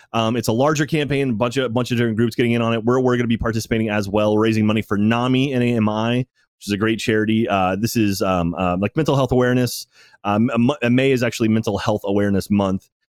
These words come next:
And so we're doing some stuff to raise some money, uh, for, I wanna say teen mental health awareness. Um, and there's a lot of people out there who could use help. So you should check it out. So Wednesday, Thursday, Friday,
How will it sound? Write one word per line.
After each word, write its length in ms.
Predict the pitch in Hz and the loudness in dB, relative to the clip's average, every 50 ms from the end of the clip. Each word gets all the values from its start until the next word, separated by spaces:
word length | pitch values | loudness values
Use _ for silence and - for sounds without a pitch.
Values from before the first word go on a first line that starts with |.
| _ _ | _ _
And 120 | 92 98 95 | -4 -4 -2
so 140 | - 110 | 0 0
we're 120 | 104 104 104 | 0 0 0
doing 140 | 107 104 98 | 0 0 0
some 140 | - 107 95 | -2 -4 -4
stuff 180 | - 101 95 | -4 -4 -4
to 60 | - 101 | -2 -2
raise 160 | 101 98 92 - | -2 -2 -2 -2
some 80 | 98 | -2
money, 280 | 95 95 95 95 98 98 | -2 0 0 -2 -2 -2
uh, 220 | 85 92 90 85 82 | -2 -2 -2 -2 -4
for, 380 | - - 95 92 92 92 92 80 | -4 -4 -2 -2 0 0 -2 -2
I 60 | 87 | -2
wanna 140 | 101 131 151 | -2 -2 -2
say 160 | - 131 104 - | -2 -6 -8 -8
teen 520 | - - - 156 175 196 208 220 214 190 | -12 -8 -4 -2 0 2 2 0 0 0
mental 240 | 175 185 180 185 180 | -2 -2 -2 -2 -2
health 180 | 160 180 180 - | -2 -2 -2 0
awareness. 500 | 180 185 190 196 208 233 226 - - - _ _ _ _ _ _ _ - | 0 0 0 0 0 -2 -4 -6 -10 -16 _ _ _ _ _ _ _ -4
Um, 340 | 98 95 92 87 80 78 73 | -2 0 0 0 0 -2 -2
and 180 | 82 87 92 90 - | -2 -4 -4 -4 -4
there's 140 | 95 98 95 | -4 -2 -2
a 60 | 92 | 0
lot 160 | 87 92 95 | 0 0 -2
of 60 | 95 - | -2 -4
people 180 | 110 - 110 | -2 -2 0
out 100 | 113 117 - | -2 0 -2
there 80 | 135 143 | -2 -2
who 80 | 151 | -2
could 120 | 151 165 202 | -2 -2 -2
use 140 | 202 175 | -2 0
help. 200 | - 202 - - _ | -2 -2 -4 -4 _
So 280 | - - - 101 104 107 | -6 -2 0 2 2 2
you 100 | 117 117 | 2 2
should 120 | - 143 | 0 -2
check 160 | - 175 160 | -2 -2 0
it 60 | 165 160 | 0 0
out. 140 | 123 107 | 0 0
So 120 | - 123 117 | 0 2 2
Wednesday, 280 | 127 160 170 180 175 | 2 2 2 2 0
Thursday, 280 | - - 156 143 143 139 | 2 2 0 2 0 -2
Friday, 420 | - - 139 135 135 135 135 131 | 0 0 0 2 2 2 2 0